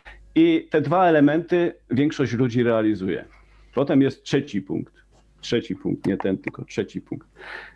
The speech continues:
Determinacja. I na tym wiele ludzi się kładzie. Nie ma determinacji. Trzeba być zdeterminowanym, trzeba sobie cele zapisywać, trzeba do tych celów dążyć krok po kroku.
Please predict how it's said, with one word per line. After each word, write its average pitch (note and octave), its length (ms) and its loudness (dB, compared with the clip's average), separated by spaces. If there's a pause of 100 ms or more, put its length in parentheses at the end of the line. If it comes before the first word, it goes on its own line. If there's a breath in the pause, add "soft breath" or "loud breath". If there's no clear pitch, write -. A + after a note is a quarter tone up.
Determinacja. C3 960 0 (540)
I G#2+ 100 2
na C3+ 160 2
tym D#3 260 2
wiele A#2 320 2
ludzi G2+ 520 -2 (220)
się A2 200 -4
kładzie. F2+ 480 -6 (600)
Nie C#3+ 300 4
ma D#3 380 -4
determinacji. G#2 1040 -2 (580 soft breath)
Trzeba D3 520 0
być A#2+ 220 -4
zdeterminowanym, G#2 1000 -2
trzeba C#3 480 0
sobie B2+ 360 -2
cele A#2 340 0
zapisywać, G2 800 -4
trzeba B2+ 340 -2
do A2+ 140 -6
tych A2 180 -8
celów G#2 380 -2
dążyć G2 580 -2 (480 loud breath)
krok C#3 460 0
po D#3 120 -4
kroku. - 580 -4